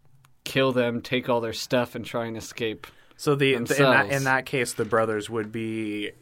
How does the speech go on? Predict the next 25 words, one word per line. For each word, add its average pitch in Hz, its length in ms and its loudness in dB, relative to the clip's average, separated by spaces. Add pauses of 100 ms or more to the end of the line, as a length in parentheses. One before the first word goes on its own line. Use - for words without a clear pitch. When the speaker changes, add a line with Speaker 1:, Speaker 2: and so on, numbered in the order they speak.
(160)
Speaker 2:
N 117 180 -8
P 120 160 -8
Cs 117 500 -8
or 135 60 -2
Speaker 1:
Yeah. 127 220 4
Speaker 2:
something. 139 380 -2
So 123 200 -4
Speaker 1:
Yeah, 123 80 2
Speaker 2:
they 123 120 4
Speaker 1:
you - 40 2
could, 220 140 0
Speaker 2:
would 196 80 4
Speaker 1:
yeah, 165 80 10
you 151 120 4
could 170 120 0
have 190 220 4
them 190 180 0
be 165 200 -2
N 151 160 0
P 151 160 -4
Cs, 120 520 -10 (640)
but, 135 240 6
uh, 120 240 2
I, 208 180 6 (160)
I, - 140 -14